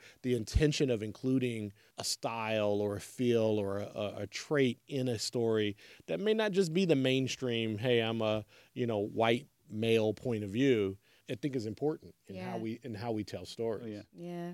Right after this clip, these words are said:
Speaker 1: What was that process like, auditioning and then getting the role?
Speaker 2: I had booked a movie, and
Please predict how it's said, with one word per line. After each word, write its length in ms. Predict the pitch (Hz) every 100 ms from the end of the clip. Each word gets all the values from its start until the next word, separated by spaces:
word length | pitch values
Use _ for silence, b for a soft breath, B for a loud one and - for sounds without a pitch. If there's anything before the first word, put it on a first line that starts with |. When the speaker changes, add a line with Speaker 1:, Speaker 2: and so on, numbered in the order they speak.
| -
Speaker 1:
What 380 | 127 151 214 - -
was 380 | 135 139 139 127
that 180 | 131 -
process 540 | - 120 120 117 -
like, 280 | 110 117 120
auditioning 1000 | 101 95 113 117 127 117 110 104 101 104 _ _ -
and 200 | 117 110
then 260 | 113 107 104
getting 380 | 98 117 107 101
the 80 |
role? 340 | 98 101 98 - _ _
Speaker 2:
I 80 | 208 285
had 180 | 202
booked 240 | 180 196 180
a 20 |
movie, 480 | 175 180 208 208 214 B B B B B B _ -
and 560 | 196 190 180 175 170